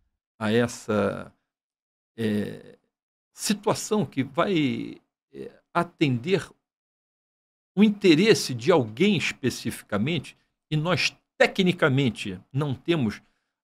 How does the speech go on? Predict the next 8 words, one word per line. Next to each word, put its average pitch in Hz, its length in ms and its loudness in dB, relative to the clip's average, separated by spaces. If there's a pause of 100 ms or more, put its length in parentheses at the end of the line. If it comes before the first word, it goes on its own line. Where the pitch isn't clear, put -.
(140)
ah, 123 800 2 (160)
a 135 100 2
necessidade 139 1300 4
de 117 140 -2
submeter 127 800 -2
a 113 100 -8
nossa 107 300 -4
tropa, - 380 -6